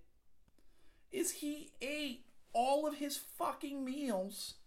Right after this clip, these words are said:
two meals a day, every day at Six Flags. So essentially, everybody, he was paying a hundred and fifty dollars a year at Six Flags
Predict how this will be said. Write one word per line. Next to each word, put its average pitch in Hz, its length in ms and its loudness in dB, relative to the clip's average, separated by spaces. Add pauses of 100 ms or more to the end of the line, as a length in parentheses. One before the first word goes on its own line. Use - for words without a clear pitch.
(540)
two 320 260 4
meals 311 460 2
a 285 60 -2
day, 269 500 6 (100)
every 285 460 6
day 269 440 4
at 233 200 2
Six - 380 -2
Flags. 302 680 2 (340)
So - 280 6
essentially, 233 640 2
everybody, 127 380 10
he 294 280 0
was 311 220 6
paying 214 540 8 (420)
a 233 160 4
hundred 302 680 2
and 240 200 0
fifty 285 520 -2
dollars 254 840 0
a 220 100 0
year 214 720 0 (1400)
at - 200 2
Six - 320 -2
Flags 220 520 2